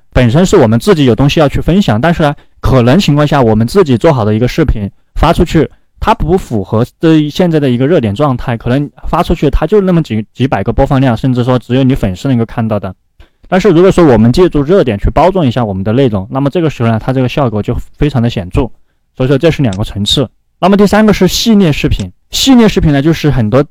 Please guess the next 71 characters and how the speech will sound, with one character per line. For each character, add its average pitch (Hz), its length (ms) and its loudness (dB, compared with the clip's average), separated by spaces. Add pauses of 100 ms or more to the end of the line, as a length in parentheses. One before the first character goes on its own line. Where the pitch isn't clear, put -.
抖 107 160 2
音 104 140 2
账 160 180 0
号 151 140 2
里 107 120 0
面 104 240 -2 (280)
你 127 100 0
可 - 160 2
以 135 60 4
刷 151 240 2
的 151 100 4
一 120 60 2
些 120 120 -2
大 160 240 2
号， 123 200 4
它 - 160 -2
的 139 120 4
这 143 120 2
个 139 100 4
上 147 260 2
方 131 240 2 (280)
有 110 120 2
这 151 140 2
个 156 80 4
视 196 220 2
频 131 120 -2
的 123 80 2
合 120 300 2
集， 107 300 -4 (280)
就 160 140 0
是 156 180 2 (220)
每 123 220 4
个 208 100 6
合 143 240 4
集 147 160 0
点 113 240 0
进 143 140 0
去 135 220 0
都 165 260 2
有 131 160 4
很 101 340 -4
多 139 220 4
的 135 160 2
这 135 140 2
个 113 280 0 (220)
一 135 100 2
个 175 80 6
系 196 220 0
列 175 100 2
的 139 80 2
内 160 180 2
容， 101 300 0
比 131 140 0
如 131 40 2
说 175 160 2
什 147 120 2
么 139 80 0
情 - 200 0
感 156 160 0
片 135 280 0
啊、 131 240 -2 (180)
创 175 300 2
业 156 120 0
片 139 300 -2
啊 127 180 -4 (300)
等 135 220 0
等 113 180 0
这 127 140 0
些 127 100 0
东 127 160 2
西。 127 240 -2